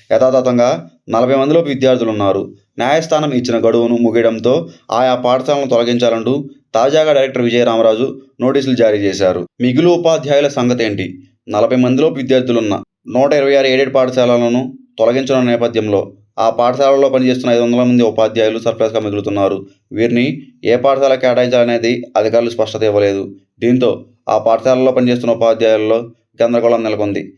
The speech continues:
గత రెండు మూడు సంవత్సరాలుగా విద్యార్థులు లేక మూతపడిన నలభై పాఠశాలల్లో పనిచేసే ఉపాధ్యాయులను డిప్యుటేషన్పై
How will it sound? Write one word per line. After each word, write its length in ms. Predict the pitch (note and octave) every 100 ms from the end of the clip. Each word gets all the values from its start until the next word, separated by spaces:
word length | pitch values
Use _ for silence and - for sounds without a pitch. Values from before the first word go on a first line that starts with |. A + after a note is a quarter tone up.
| _ - A2+
గత 120 | B2+
రెండు 140 | B2+
మూడు 140 | B2+ B2
సంవత్సరాలుగా 380 | B2 C3+ C#3
విద్యార్థులు 480 | C3 A#2+ B2 A#2+ A#2
లేక 440 | A#2 A2+ A2+ C3+ - _ _ -
మూతపడిన 460 | B2 C#3 D3 D3+
నలభై 280 | D3+ C3+ B2+
పాఠశాలల్లో 500 | B2+ B2 B2 B2 B2+
పనిచేసే 400 | B2 A#2+ A#2+ A#2
ఉపాధ్యాయులను 680 | A2+ A2 A2 A2 G#2+ B2 - - _ -
డిప్యుటేషన్పై 680 | A#2+ B2 A#2+ A2+ A2 A#2+